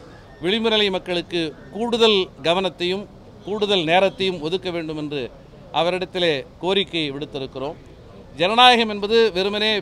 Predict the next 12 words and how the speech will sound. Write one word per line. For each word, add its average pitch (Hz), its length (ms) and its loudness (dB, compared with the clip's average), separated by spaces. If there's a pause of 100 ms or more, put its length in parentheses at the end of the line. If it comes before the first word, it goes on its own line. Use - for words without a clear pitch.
(200)
பெரும்பான்மைக்குள் 220 920 2
கட்டுப்படுவதல்ல, 170 680 -2 (800)
சிறுபான்மை 240 580 4 (220)
சமூகத்தையும் 208 640 -2
சிறுபான்மை 220 520 2 (100)
சமூகங்களின் 185 600 -4
உணர்வுகளையும் 185 500 -2 (520)
சிறுபான்மை 240 520 4 (140)
கருத்துக்களையும் 202 680 0 (480)
முழுமையாக 233 600 4
உள்வாங்குகிற 202 480 2 (100)
போதுதான், 165 380 -2